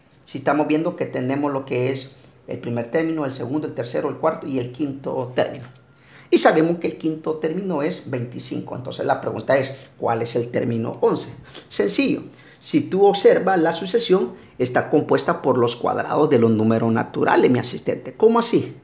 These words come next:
Bueno, si tú observas, ¿cuánto es uno al cuadrado? Es uno. El siguiente natural, ¿quién es? Dos, ¿verdad? Dos al cuadrado,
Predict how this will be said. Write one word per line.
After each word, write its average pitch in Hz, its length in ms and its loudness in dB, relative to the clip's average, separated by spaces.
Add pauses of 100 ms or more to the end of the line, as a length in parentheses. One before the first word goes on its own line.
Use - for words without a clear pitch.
(240)
Bueno, - 240 0
si 127 160 -4
tú 131 220 -2
observas, 170 460 2 (240)
¿cuánto 175 320 0
es - 280 -2 (200)
uno 196 240 0
al 190 140 -2
cuadrado? 202 460 0 (560)
Es 269 220 0
uno. 151 240 -2 (1200)
El 160 100 0
siguiente 180 320 0
natural, 196 440 0
¿quién 233 180 -2
es? 151 260 -6
Dos, 202 160 2
¿verdad? 120 220 -6
Dos 143 220 0
al 190 120 0
cuadrado, 214 480 0